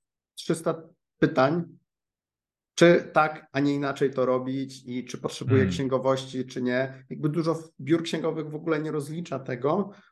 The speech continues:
Speaker 1: bo to się trochę, na-, znaczy nam biznesowo się trochę nie opłaca. W sensie jakby, jeżeli ktoś się do mnie zgłosi na konsultację, to ja mogę w tym zakresie pomóc, ale najczęściej tej osobie się nie opłaca, bo jeżeli ma płacić rynkowo za konsultację,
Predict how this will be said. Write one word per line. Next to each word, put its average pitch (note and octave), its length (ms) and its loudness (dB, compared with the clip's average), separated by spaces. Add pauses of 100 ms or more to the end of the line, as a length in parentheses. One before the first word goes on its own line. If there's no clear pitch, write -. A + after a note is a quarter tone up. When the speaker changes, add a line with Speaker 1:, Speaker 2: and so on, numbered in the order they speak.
(120)
Speaker 1:
bo F3+ 60 -14 (240)
to F#3+ 100 2
się - 140 -4
trochę, F3+ 220 2
na-, E3+ 260 -4
znaczy D3+ 260 -2
nam F#3+ 140 4
biznesowo E3+ 400 0
się D#3 120 -6
trochę D#3+ 220 -4
nie D3 100 0
opłaca. C3 480 0 (500)
W - 40 -20
sensie E3 600 2 (340)
jakby, E3 640 -2 (640)
jeżeli F3 280 -2
ktoś F#3 220 -8
się F#3+ 100 -6
do F3 100 -4
mnie E3+ 140 -6
zgłosi E3+ 340 -6
na D#3+ 100 -8
konsultację, D#3 640 -4
to D3+ 100 -6
ja D3+ 80 -2
mogę D3+ 360 2
w B2+ 100 -12
tym B2+ 360 -4
zakresie C3+ 360 -6
pomóc, E3+ 380 -2
ale G3+ 140 -2
najczęściej G#3+ 380 -4
tej G3+ 120 -2
osobie G3 260 -4
się G3 160 -8
nie G3 200 -4
opłaca, F#3 440 -4
bo C#3 120 -10
jeżeli D#3+ 240 -8
ma D#3+ 120 -6
płacić E3 400 -6
rynkowo D3+ 400 -2
za D3 120 -6
konsultację, D3+ 800 -4